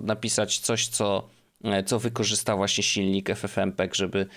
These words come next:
e, żeby zrobić właśnie tego typu wideo. Tylko, no, nie jest to takie proste. To, to wcale nie jest,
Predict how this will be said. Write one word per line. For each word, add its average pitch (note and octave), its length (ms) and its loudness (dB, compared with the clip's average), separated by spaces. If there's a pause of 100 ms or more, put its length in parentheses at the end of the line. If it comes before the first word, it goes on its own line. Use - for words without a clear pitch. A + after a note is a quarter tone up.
(260)
e, G2 180 4
żeby G2 200 0
zrobić G2+ 420 0
właśnie G#2+ 380 0
tego G2 220 0
typu G2+ 240 -4
wideo. G#2+ 400 2 (340)
Tylko, F3 360 0 (360)
no, E3 100 2
nie E3 280 4
jest D#3 200 2
to D3+ 80 0
takie D3 260 -2
proste. C3 480 0
To, - 100 -14
to - 120 0
wcale C3+ 340 2
nie B2 380 4
jest, - 400 0